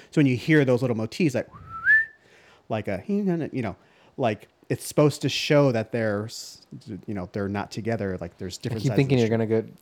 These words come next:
Speaker 2: you're, you're putting your two fists in front of you. Be like, you're gonna do, like, the Superman, like,
Speaker 1: Yeah,
Speaker 2: open up your
Speaker 1: <laughs> full
Speaker 2: shirt.
Speaker 1: what am I
Speaker 2: Yeah,
Speaker 1: sure?
Speaker 2: yeah, yeah. Or you're gonna do this, the run the jewels. And fucking <laughs>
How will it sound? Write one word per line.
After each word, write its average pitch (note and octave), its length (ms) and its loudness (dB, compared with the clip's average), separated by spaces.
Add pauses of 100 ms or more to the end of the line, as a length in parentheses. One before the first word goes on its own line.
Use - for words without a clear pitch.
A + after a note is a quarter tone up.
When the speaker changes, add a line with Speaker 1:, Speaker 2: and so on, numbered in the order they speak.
Speaker 2:
you're, A2+ 180 4
you're A2+ 220 4
putting C3 180 4
your A#2+ 80 6
two A#2+ 140 2
fists A#2+ 200 2
in A2 60 -2
front G#2+ 220 0
of A#2+ 40 0
you. C3+ 140 0 (380)
Be A#2+ 80 4
like, G#2+ 80 4
you're A2 100 2
gonna G#2+ 100 2
do, G#2+ 120 2
like, G#2+ 140 0
the G#2+ 60 -6
Superman, A#2+ 540 0
like, A2+ 140 6
Speaker 1:
Yeah, F3 80 8
Speaker 2:
open A#2+ 180 6
up A#2 140 2
your A2+ 100 4
Speaker 1:
<laughs> - 0 -
full F#3 100 6
Speaker 2:
shirt. B2 200 8
Speaker 1:
what C#3 100 6
am C3 80 6
I C3+ 60 6
Speaker 2:
Yeah, A2 80 4
Speaker 1:
sure? G#2+ 120 2
Speaker 2:
yeah, G2+ 100 0 (260)
yeah. C#4+ 100 2
Or A#2+ 100 4
you're A#2 80 6
gonna A#2 140 4
do A2 120 4
this, A2+ 280 4
the G#2+ 160 -2
run A#2 160 4
the A#2 80 2
jewels. A#2+ 460 2
And A#2+ 200 -4
fucking - 220 0 (640)
<laughs> D3 260 4